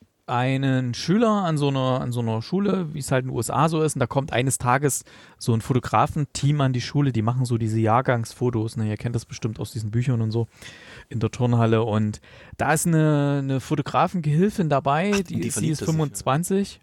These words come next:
Speaker 1: und er ist ja fünfzehn, also zehn Jahre Altersunterschied, und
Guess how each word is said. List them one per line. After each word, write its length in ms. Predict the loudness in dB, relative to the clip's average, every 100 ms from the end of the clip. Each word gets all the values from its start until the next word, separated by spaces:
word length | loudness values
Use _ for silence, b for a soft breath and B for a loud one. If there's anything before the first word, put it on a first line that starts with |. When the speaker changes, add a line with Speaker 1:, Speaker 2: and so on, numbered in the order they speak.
| _ _ _ -20
Speaker 1:
und 500 | -2 0 2 0 -4 0
er 160 | 0
ist 100 | 2
ja 200 | 2 0
fünfzehn, 580 | 2 0 0 0 0 2
also 340 | 2 2 2 0 -4
zehn 260 | -2 0 2
Jahre 320 | 2 2 2
Altersunterschied, 760 | 2 2 0 -2 -4 -2 -2 -2
und 280 | -2 -2